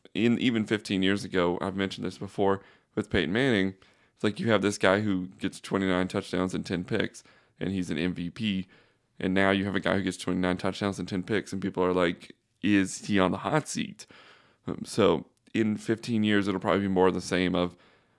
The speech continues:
"Oh, this guy has forty touchdowns, four thousand yards, and fifteen picks. That's a lot of picks. Is he on the hot seat?" So, yeah, the,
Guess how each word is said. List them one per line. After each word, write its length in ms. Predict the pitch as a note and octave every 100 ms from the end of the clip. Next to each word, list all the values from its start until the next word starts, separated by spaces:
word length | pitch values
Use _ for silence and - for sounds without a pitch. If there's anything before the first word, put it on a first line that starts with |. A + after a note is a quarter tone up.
| _
"Oh, 220 | - A2+ G2
this 240 | F#2+ -
guy 200 | F#2+ F#2+
has 240 | G2+ F#2+
forty 460 | - - B2+ C3+ A#2+
touchdowns, 560 | A#2 G2+ - F#2 F2 -
four 160 | G#2+
thousand 380 | G#2+ G2+ G#2 G2
yards, 340 | G2 G2 G2
and 140 | F#2 F2+
fifteen 440 | A2+ A2+ G#2+ G2
picks. 380 | F#2 G2+ - -
That's 180 | G2 -
a 60 |
lot 180 | A2 C3+
of 120 | C3+
picks. 500 | - B3 E3 C3+ -
Is 120 | G#2 G2+
he 100 | A2+
on 80 |
the 60 | B2
hot 240 | A3 D3+
seat?" 300 | - B3+ B3 - - - - _ _ _
So, 280 | - G2+ - - _
yeah, 240 | - G2+ -
the, 220 | - G#2